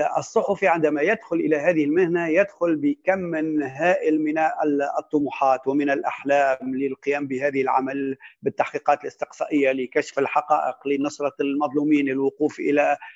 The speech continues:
ال-، ضعاف ال-، الحال والفقراء إلى غير ذلك من الطموح التي تراوده وهو على مقاعد الدراسة. لكن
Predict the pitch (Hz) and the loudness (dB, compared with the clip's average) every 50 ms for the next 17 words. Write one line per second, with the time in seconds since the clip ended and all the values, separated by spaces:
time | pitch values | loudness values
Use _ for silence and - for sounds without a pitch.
0 | _ _ - 160 143 143 147 143 143 139 - - - 151 135 147 143 147 151 156 | _ _ 2 2 4 4 4 4 2 2 0 -4 -2 0 2 2 4 4 4 4
1 | 151 139 - - - 147 143 139 147 151 151 160 165 165 160 151 143 - - 156 | 4 2 -2 -8 -6 -6 -4 -2 -2 0 0 0 0 0 -2 -4 -4 -2 0 2
2 | 156 151 147 151 160 156 - - - - 160 165 165 - - 175 190 214 220 202 | 2 2 2 0 -2 -2 -4 -6 -2 2 2 2 2 2 0 2 4 4 4 4
3 | 233 214 185 160 185 202 185 175 - 180 170 175 175 170 165 _ - 143 165 196 | 2 2 2 0 0 0 -2 -2 -4 -4 -2 -2 -2 -2 -4 _ -6 -4 -2 0
4 | 185 - - - - - - - - 175 180 185 160 143 - - 180 185 180 170 | 0 -2 -2 -6 -16 -12 -2 0 2 2 2 0 -2 -4 -4 -2 2 4 6 6
5 | 160 151 156 151 151 151 160 156 143 147 202 190 151 147 135 175 170 156 175 175 | 6 4 2 2 2 4 4 4 4 2 2 2 2 2 2 2 4 4 4 4
6 | 156 156 139 147 151 147 147 - - - 175 156 151 139 - - 147 135 139 175 | 4 2 2 0 0 -2 -2 -4 -4 0 2 2 2 0 -2 -4 -4 -2 0 0
7 | 208 - 196 185 170 156 - 151 143 | 0 -2 -2 -4 -6 -6 -6 -6 -8